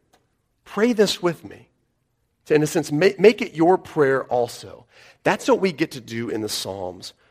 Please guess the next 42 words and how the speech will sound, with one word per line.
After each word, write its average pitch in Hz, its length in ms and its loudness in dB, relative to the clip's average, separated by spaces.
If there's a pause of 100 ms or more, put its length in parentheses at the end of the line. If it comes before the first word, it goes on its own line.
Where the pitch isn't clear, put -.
(120)
We 147 100 2
get 151 140 -4
to 160 100 -2
read 180 580 -6 (360)
over 147 300 2
their 120 220 2
shoulders, 104 640 -4
as 87 120 -16
it 82 120 -20
were. - 360 -20 (600)
As 127 120 -2
they, 180 260 0 (120)
as 147 120 0
they 170 160 4
make 165 380 4
their 190 160 6
lament 135 480 2
to 135 140 -8
God, 101 640 -6 (200)
we 143 160 -2
read 156 340 -2
over 160 200 2
their 151 80 -2
shoulders, 131 280 0
and 123 100 -4
we 156 80 -4
get 190 160 -4
to 160 80 -4
make 135 420 0
this 139 220 -2
lament 120 500 0
our 113 260 -2
own 117 500 -4 (200)
as - 160 -8
well, 107 220 2
as 110 140 -6
each 165 180 -8
of 139 120 -2
us 139 180 4
has 117 120 -14
experienced 101 680 -12
loss. 85 500 -14